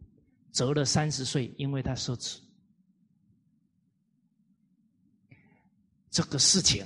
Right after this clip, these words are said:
啊，在很多历史当中都有记载啊。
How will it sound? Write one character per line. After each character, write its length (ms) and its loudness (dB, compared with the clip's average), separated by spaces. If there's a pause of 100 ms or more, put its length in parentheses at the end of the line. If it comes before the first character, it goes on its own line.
啊， 480 -10 (1600)
在 180 4
很 340 0
多 200 8
历 200 6
史 220 2
当 180 0
中 220 -2
都 180 6
有 120 8
记 200 8
载 280 2
啊。 440 -12